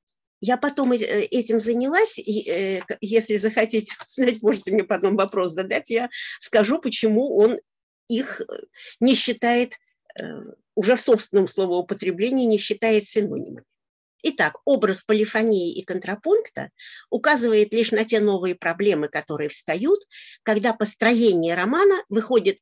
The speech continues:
за пределы обычного монологического единства, подобно тому, как в музыке новые проблемы встали при выходе за пределы одного голоса.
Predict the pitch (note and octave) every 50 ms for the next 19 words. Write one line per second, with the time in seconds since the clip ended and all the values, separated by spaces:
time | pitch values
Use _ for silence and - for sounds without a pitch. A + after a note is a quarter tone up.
0 | - - E3 D4 C#4+ D4 D4+ D4 A#3+ F3+ F#3 D#3 C#3 C#3+ - - - - G#3 F3
1 | G#3 G3 - - - D#3 D3+ D3 C#3+ - E3+ F3 E3+ E3+ F3 E3 E3 E3 D3 -
2 | - C#3 - - - C#3 C#3 - - - D3+ D#3 D#3 G3+ C#4+ F4+ F#4+ - - F4
3 | F#4+ G4+ _ - - - - - _ - C4 B3+ G#3 A#3 G3 D3 D#3 F3+ F3+ -
4 | G3+ A3 D4 G4 G#4+ - - G3 G3 - D#3 F3 F#3+ A3+ C#4 D4+ D#4 E4+ E4+ -
5 | - G4 G4 - - - - _ - A#3 A3+ F#3+ G3 G3 F#3+ - - F#3+ F#3+ F3
6 | F#3+ F3+ D#3+ D#3+ D#3+ D3+ - - - D4+ E4 F#4 F#4+ F#4+ - - - _ _ _
7 | _ _ _ _ _ _ _ _ _ - G3 G#3+ F#3+ A3 C#4 - - C4+ A3 A#3+
8 | C4+ C4+ - _ _ - F3+ G#3 G#3 - E3 D#3+ D3+ F#3 A3 A#3 B3 A#3 - -
9 | F#3 F3+ F#3 F3 F3 G3 A3 G#3 D#3 D#3+ C#3 C#3 C#3 C#3+ - - - -